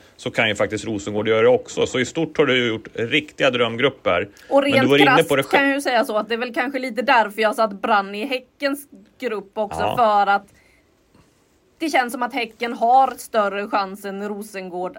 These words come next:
Speaker 2: att gå vidare. Om vi ser till hur det har sett ut under säsongen och att Häcken har ett bättre lag. Sorry Rosengård, men så är det.
Speaker 1: Ja, du har tänkt till. Och, och jag är väldigt glad över det. Och vi,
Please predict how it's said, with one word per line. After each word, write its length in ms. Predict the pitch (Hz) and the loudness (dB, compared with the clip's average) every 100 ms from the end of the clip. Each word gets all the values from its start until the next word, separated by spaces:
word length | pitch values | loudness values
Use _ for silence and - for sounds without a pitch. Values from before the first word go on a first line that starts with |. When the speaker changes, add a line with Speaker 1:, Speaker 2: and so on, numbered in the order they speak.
| - | -2
Speaker 2:
att 280 | 226 208 - | -2 -2 -12
gå 120 | 208 | -10
vidare. 440 | 202 208 196 208 | -8 -8 0 0
Om 100 | 254 | 0
vi 80 | 311 | -4
ser 180 | 311 233 | -4 -6
till 120 | 233 | -4
hur 60 | 226 | 0
det 60 | |
har 60 | 220 | 0
sett 200 | 226 220 | -2 -6
ut 180 | 202 190 | -8 -6
under 200 | 196 202 | -8 -8
säsongen 540 | 214 202 185 185 180 | -10 -6 -6 -6 -6
och 60 | 185 | -6
att 100 | 190 | -6
Häcken 320 | 180 180 185 | -8 -8 -8
har 220 | 180 165 | -8 -8
ett 140 | 185 - | -12 -12
bättre 280 | 160 214 | -14 -10
lag. 280 | 240 320 339 - _ _ | 0 2 2 -2 _ _
Sorry 460 | - 349 320 311 294 | 0 4 4 2 -2
Rosengård, 480 | 285 277 - 202 - | -2 -4 -4 -6 -6
men 180 | 226 226 | -6 -6
så 320 | 220 196 - - | -6 -10 -10 -6
är 220 | 175 165 | -4 -4
det. 120 | - - _ _ _ _ _ _ _ _ _ | -8 -20 _ _ _ _ _ _ _ _ _
Speaker 1:
Ja, 360 | 113 135 175 175 | -2 2 4 6
du 80 | 220 | 4
har 60 | |
tänkt 260 | 220 202 - | 4 -2 2
till. 300 | 110 123 185 | 2 2 -2
Och, 60 | 143 147 | -2 0
och 0 | 147 | 4
jag 20 | 170 | 4
är 80 | |
väldigt 360 | 165 180 147 147 | 6 2 2 -2
glad 240 | 139 127 | 0 0
över 140 | 123 117 | 0 0
det. 100 | 117 | 0
Och 140 | 127 | 0
vi, 120 | 131 | -2